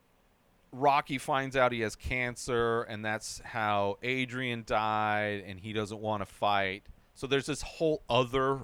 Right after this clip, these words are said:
fight that takes place in this movie, which I kind of enjoyed. That aspect of it. Obviously, it, it allowed for a lot more drama to be in the movie. We get the emotional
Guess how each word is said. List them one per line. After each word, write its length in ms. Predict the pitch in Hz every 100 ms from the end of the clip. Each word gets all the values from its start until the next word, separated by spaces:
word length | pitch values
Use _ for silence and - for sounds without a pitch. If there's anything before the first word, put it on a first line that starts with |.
| -
fight 500 | - - 127 123 - 131
that 160 | 123
takes 280 | - 123 113
place 400 | - - 120 120
in 60 | 123
this 180 | 117 -
movie, 440 | 120 113 120 110 _ - _
which 160 | 113 147
I 100 | 123
kind 300 | - 123 123
of 60 | 120
enjoyed. 560 | 104 117 113 113 110 - _ - _ _ _ 113
That 240 | 127 127
aspect 440 | 120 120 - 117
of 120 | 131 120
it. 80 | -
Obviously, 540 | 139 139 127 143 123
it, 120 | 117 117
it 100 | 113
allowed 400 | 113 107 113 110
for 220 | - 110
a 60 |
lot 260 | 107 107 107
more 320 | 110 104 95 _ _ _ _
drama 720 | 107 117 127 131 147 147 139 143
to 140 | - 143
be 160 | 135
in 100 | 139
the 60 | 131
movie. 360 | 131 131 135 127
We 200 | 120 113
get 280 | 117 110 - _ - 123
the 300 | 123 127 -
emotional 960 | 127 123 117 131 147 - 139 135 131 120